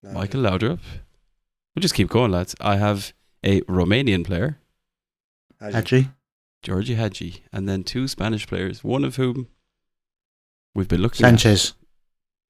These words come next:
Speaker 2: I don't have Sanchez on my list.
Speaker 3: I just guessed that. It's like Smith in Spain, isn't it?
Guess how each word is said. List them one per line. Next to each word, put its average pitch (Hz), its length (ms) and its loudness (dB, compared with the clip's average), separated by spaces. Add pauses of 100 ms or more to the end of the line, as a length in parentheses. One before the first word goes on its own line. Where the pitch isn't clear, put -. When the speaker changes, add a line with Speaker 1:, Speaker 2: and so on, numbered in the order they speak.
(520)
Speaker 2:
I - 100 -16
don't 123 260 -4
have 120 120 -2
Sanchez 113 400 -2
on 98 100 0
my 98 80 0
list. - 440 -6
Speaker 3:
I 101 40 -6
just - 340 -8
guessed 90 280 -2
that. 98 160 -2
It's - 100 -6
like - 100 -6
Smith - 400 0
in 98 100 0
Spain, 104 340 2
isn't 107 160 2
it? - 60 -20